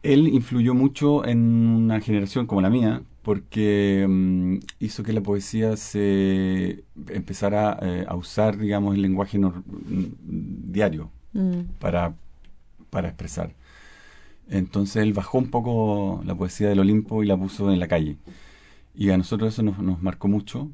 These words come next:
Speaker 1: a, bueno, a mí. Eh, y creo que ese referente, ese, se nota, digamos, en la obra que, que tenemos, que tengo yo como escritor. Y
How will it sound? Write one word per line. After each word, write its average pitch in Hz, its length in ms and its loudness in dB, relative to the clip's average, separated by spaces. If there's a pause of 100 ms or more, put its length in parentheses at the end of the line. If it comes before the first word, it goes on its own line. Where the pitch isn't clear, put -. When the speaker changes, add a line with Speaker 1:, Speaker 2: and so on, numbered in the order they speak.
(160)
Speaker 1:
a, - 100 -8
bueno, 87 220 0
a 87 60 0
mí. 87 220 2 (500)
Eh, 85 540 -4
y 85 640 -2
creo 92 220 -2
que 92 160 0
ese 98 260 -6
referente, 98 720 -2 (200)
ese, 80 1080 -4
se - 380 -6
nota, 98 300 4
digamos, 85 320 -2
en 82 60 -2
la 82 100 0
obra 82 220 -6
que, 78 300 -8 (180)
que 82 100 -12
tenemos, 82 300 -4 (260)
que 92 80 -8
tengo 85 220 -4
yo 87 200 -4
como 80 180 -8
escritor. 101 440 -4 (1120)
Y 127 300 2